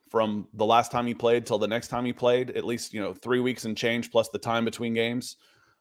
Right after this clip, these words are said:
Um, I would, uh, I would be that way. And, and, uh, J Dot Lubin comes in. Uh, sorry if I screwed your name up. I apologize. Um, he says, "The red flag started when Atlanta took a tight end at number four and starting the new regime with a rookie quarterback."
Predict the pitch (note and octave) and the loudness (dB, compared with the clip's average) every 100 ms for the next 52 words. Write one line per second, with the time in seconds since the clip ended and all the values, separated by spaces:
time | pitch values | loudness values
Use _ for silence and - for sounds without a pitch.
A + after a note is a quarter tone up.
0 | - A2 A2 G2+ F#2 F2 _ _ _ - | -4 2 2 2 -6 -14 _ _ _ -16
1 | - B2 B2+ B2 A#2 A2 G2+ F2 - B2+ | 2 4 6 4 4 4 4 2 4 4
2 | A#2+ G2+ A2+ G#2+ F2+ G#2 G2+ A#2 B2 C3 | 4 -2 -2 0 0 2 0 -2 -4 -2
3 | B2 B2 A2+ G2+ A2 A2 F#3 F#3 D#3+ - | 0 2 2 0 -8 0 4 6 6 2
4 | C#3+ F3+ F3 D3+ G3+ - _ _ _ _ | 0 2 6 4 2 -4 _ _ _ _
5 | - D3 C#3 C#3+ C#3 C3 B2+ A#2+ - C#3 | 2 2 4 4 4 4 4 4 4 2
6 | A#2 G#2+ - - - G#2+ F#2 G2+ G2 G2 | 2 -2 -2 -6 -6 -6 -4 -6 -4 -4
7 | G2+ - G2+ - G2+ F#2+ G2 F#2+ G#2 - | -4 0 -2 0 -2 -2 -2 -2 -2 -6
8 | _ _ - _ _ _ - B2+ A#2+ G#2+ | _ _ -20 _ _ _ -2 2 4 4
9 | G2 - _ _ - C#3 E3+ C3 C#3+ E3 | 0 -10 _ _ -8 4 6 6 8 8
10 | F3 F#3 E3+ - D#3 D3+ C#3 B2+ C#3+ - | 10 10 8 8 8 8 6 2 0 0
11 | C3+ C3 C3+ C3+ C3 A#2 C3 B2+ C3 C3 | -4 2 6 6 6 0 -2 2 4 4
12 | B2 C3 B2+ B2 B2 B2 G2+ A#2+ A#2+ A#2 | 2 2 2 2 0 -2 -2 -2 0 0
13 | G#2 A2 A2+ - G#3+ C#3+ G2+ E2+ - | 0 0 -2 4 6 6 4 0 -4